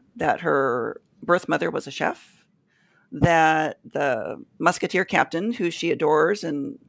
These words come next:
takes care of her on a daily basis, is actually her father and not just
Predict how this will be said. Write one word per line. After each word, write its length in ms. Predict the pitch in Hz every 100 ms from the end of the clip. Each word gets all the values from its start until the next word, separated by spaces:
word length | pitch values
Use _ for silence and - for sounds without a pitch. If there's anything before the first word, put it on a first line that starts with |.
| _
takes 200 | - 196
care 140 | - 170
of 60 | 160
her 60 |
on 60 | 156
a 40 |
daily 260 | 151 147 156
basis, 360 | 135 147 156
is 100 | 156 -
actually 260 | 156 - -
her 120 | 165
father 440 | - 120 - 359 _ _ _ -
and 100 | 165
not 160 | 120 -
just 220 | 147 -